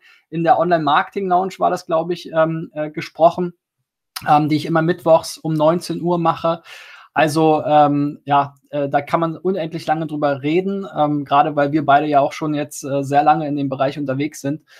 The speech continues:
Ähm, nichtsdestotrotz, wir haben, äh, glaub ich, alles ganz gut, äh, angerissen. Ähm, Stefan, vielen Dank dir. Wenn ihr mal Fragen zum Thema Domains habt oder eben, ähm, ja, euch unsicher seid, ob ihr da auf dem richtigen Weg s-, seid mit eurem Domainnamen,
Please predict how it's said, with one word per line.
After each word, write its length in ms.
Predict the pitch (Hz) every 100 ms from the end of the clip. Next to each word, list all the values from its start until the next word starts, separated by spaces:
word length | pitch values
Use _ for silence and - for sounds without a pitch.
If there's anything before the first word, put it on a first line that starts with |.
| _ _ -
Ähm, 280 | 147 151 156
nichtsdestotrotz, 920 | 165 190 208 190 175 - 233 - - 156
wir 240 | 170 -
haben, 260 | 196 208 202
äh, 220 | 170 170 170
glaub 220 | 170 170
ich, 120 | -
alles 220 | 185 190
ganz 200 | 190 185
gut, 280 | - 202 - -
äh, 60 |
angerissen. 640 | 160 165 208 226 226 226 302 381 -
Ähm, 460 | 175 175 175 185 _
Stefan, 480 | - 180 185 220 220
vielen 320 | 214 196 185
Dank 440 | 151 170 254 - -
dir. 360 | 185 226 294 262
Wenn 180 | 180 185
ihr 160 | 196
mal 180 | 202 185
Fragen 440 | - 147 165 233
zum 180 | - 202
Thema 400 | - 208 202 202 - _ _ -
Domains 580 | 170 170 185 247 247
habt 380 | - 214 - -
oder 400 | 165 180 180 175
eben, 380 | 175 180 175 170 -
ähm, 360 | 156 156 160 147
ja, 220 | 160 160
euch 180 | 156 185
unsicher 420 | 185 185 180 180
seid, 380 | 156 156 175 -
ob 180 | 160 165
ihr 80 |
da 80 | 147
auf 160 | 151 -
dem 160 | 165
richtigen 440 | 151 170 170 160 139
Weg 240 | 156 -
s-, 140 | - -
seid 500 | 156 139 139 147 185
mit 160 | 160 151
eurem 280 | 151 160 147
Domainnamen, 880 | 143 143 151 151 139 143 175 208